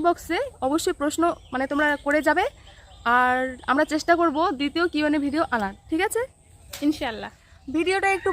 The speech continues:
Speaker 1: বড় হতে পারে, যাই হোক, সেজন্য একটু বসলাম, কতক্ষণ আর দাঁড়িয়ে থাকবো। তো আমাদের নেক্সট কোশ্চেন হচ্ছে যে আমরা হিন্দু নাকি মুসলিম?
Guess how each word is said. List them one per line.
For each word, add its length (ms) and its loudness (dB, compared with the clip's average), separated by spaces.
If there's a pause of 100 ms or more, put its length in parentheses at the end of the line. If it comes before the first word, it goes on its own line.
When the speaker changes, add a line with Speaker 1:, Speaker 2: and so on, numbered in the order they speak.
Speaker 1:
বড় 200 6
হতে 220 -4
পারে, 160 4 (120)
যাই 160 4
হোক, 140 -2
সেজন্য 280 -4
একটু 100 -8 (100)
বসলাম, 260 0 (100)
কতক্ষণ 360 -4
আর 100 -4
দাঁড়িয়ে 280 -2
থাকবো। 220 -6 (540)
তো 60 0 (180)
আমাদের 300 0 (400)
নেক্সট 320 0
কোশ্চেন 360 -2
হচ্ছে 280 -4 (800)
যে 120 -2 (500)
আমরা 220 2 (200)
হিন্দু 360 0 (220)
নাকি 180 -2 (140)
মুসলিম? 320 -4